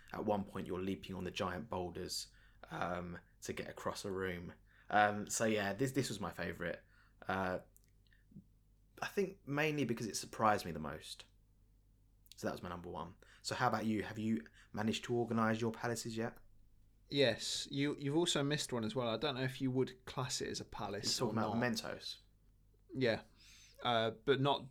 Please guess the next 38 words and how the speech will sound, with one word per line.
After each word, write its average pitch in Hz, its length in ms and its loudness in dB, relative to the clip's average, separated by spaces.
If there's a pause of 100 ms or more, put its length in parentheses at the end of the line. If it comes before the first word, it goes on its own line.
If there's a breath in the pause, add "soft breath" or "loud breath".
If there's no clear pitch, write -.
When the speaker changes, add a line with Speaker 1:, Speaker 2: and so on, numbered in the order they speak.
Speaker 2:
Mementos 127 560 0
as 113 80 -4
a 110 60 0
whole, 107 320 4
Mementos 110 680 0
at - 60 -10
the 117 80 -4
end 107 180 -2
game. - 140 -2
Speaker 1:
The 104 80 2
end. 101 200 -2 (840 loud breath)
I 101 100 0
would 90 160 -2
put 85 140 -4
that 80 100 -2
right 104 380 2
at - 80 -8
the - 60 -6
bottom. - 420 -6
<laughs> - 60 -6 (680 loud breath)
Speaker 2:
Yeah, 104 300 0
I - 20 -2
know. 98 140 -4
You 98 100 -4
didn't 98 240 -6
like 92 100 -4
that 107 120 -4
one, - 80 -6
Speaker 1:
No. - 80 -4
Speaker 2:
did 95 140 -4
you? 104 100 0 (720 loud breath)
So 127 440 6 (920)
mine 147 600 4
would 131 220 -2
be 123 240 6
same 127 320 2
as 117 80 0
yours. 117 560 2